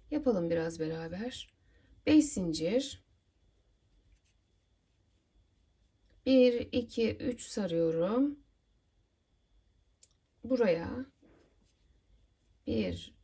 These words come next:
iki, üç. Bekliyorum. Bir, iki, üç sardım.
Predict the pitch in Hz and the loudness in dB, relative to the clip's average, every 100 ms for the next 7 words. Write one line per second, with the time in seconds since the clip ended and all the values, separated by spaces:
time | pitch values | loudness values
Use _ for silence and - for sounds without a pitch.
0 | _ _ _ _ _ 247 226 - 233 233 | _ _ _ _ _ -6 -6 -4 -2 -2
1 | 240 - _ _ _ _ - 170 - - | -4 -16 _ _ _ _ -6 -4 -4 -12
2 | - - _ _ _ _ _ _ _ - | -14 -20 _ _ _ _ _ _ _ -20
3 | - _ 269 254 196 170 - - _ _ | -20 _ 2 4 0 -6 -6 -16 _ _
4 | _ - _ _ - 254 240 254 226 - | _ -20 _ _ -2 0 0 -4 -8 -6
5 | 208 - 240 - - 247 233 233 247 | -8 -6 -8 -8 -2 0 0 0 -2